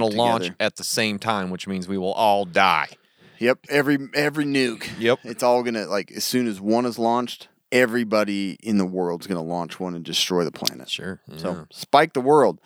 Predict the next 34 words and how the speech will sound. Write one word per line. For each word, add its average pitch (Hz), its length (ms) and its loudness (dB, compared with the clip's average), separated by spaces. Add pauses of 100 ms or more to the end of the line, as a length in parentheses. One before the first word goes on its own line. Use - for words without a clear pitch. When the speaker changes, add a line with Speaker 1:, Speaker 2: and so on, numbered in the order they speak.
(260)
Speaker 1:
If 127 160 0
in 156 100 2
the 135 120 4
event 135 260 0
of 127 80 -2
a 120 40 0
nuclear 123 400 0
war, 120 440 2
run, 147 220 6
fly, 143 240 6
drive 123 380 4
fast 131 480 2
to 104 80 -10
ground 107 420 0
zero. 80 500 -10
You 110 120 0
can't 147 300 4
prep 131 320 4
past 110 280 4
a 90 40 -8
nuclear 95 440 0
event. 87 400 -4
Speaker 2:
Nope. 101 160 2
Speaker 1:
Nope, 143 180 4
that's 135 220 2
the 104 200 -4
end 127 140 -2
of 110 100 -6
the 104 140 -8
end. 113 80 0
Speaker 2:
No 123 280 4
reason 95 480 -4
to. 90 340 -6
Speaker 1:
<laughs> - 60 -20